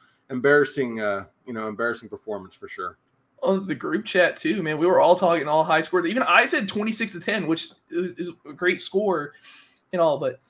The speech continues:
Speaker 2: no, <laughs> no.
Speaker 1: No, no, no, no, no. Uh, do you believe the front seven is too prideful in their ability to rush the passer to be efficient in stopping the run?
Speaker 2: I, all right, so this is my question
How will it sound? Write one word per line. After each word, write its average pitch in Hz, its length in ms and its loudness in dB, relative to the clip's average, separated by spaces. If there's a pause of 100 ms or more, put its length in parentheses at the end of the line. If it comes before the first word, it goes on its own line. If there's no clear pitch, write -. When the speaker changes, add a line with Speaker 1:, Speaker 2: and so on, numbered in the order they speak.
(300)
Speaker 2:
no, 269 380 0 (480)
<laughs> - 420 -20
no. 190 640 -2 (680)
Speaker 1:
No, 104 240 -6
no, 104 180 -4
no, 101 220 -4
no, 101 200 -4
no. 95 380 -8 (460)
Uh, 143 160 10
do 127 160 -4
you 196 100 -2
believe 233 260 -2
the 185 60 -8
front 170 300 2
seven 151 320 0
is 135 100 0
too 160 180 -2
prideful 139 520 2
in 123 40 -4
their 117 140 2
ability 113 460 -4
to 110 120 -4
rush 110 200 -2
the - 80 -12
passer 117 360 0
to 107 80 -6
be 107 140 -4
efficient 113 460 -4
in 101 80 -12
stopping 101 340 -4
the 92 80 -12
run? 87 240 -10 (760)
Speaker 2:
I, - 60 -4
all - 880 -6
right, 226 60 2
so 208 140 4
this 226 160 0
is 254 140 2
my 240 140 6
question 196 560 2